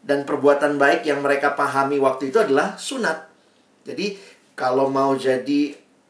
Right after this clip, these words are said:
Kristen, jadi orang yang percaya, Yesus cukup? Oh, enggak.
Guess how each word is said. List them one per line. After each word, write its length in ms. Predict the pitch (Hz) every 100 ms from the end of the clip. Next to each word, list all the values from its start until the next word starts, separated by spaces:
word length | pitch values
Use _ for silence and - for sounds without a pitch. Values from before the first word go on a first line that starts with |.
| _ _ _
Kristen, 640 | 139 120 - 233 285 392 - - _ _
jadi 400 | - 135 131 139
orang 320 | 135 135 139 135
yang 160 | 131 131
percaya, 720 | 139 - 120 120 190 226 - - _
Yesus 400 | 196 233 285 -
cukup? 400 | 269 262 302 311 -
Oh, 160 | 220 214
enggak. 560 | 196 160 135 131 -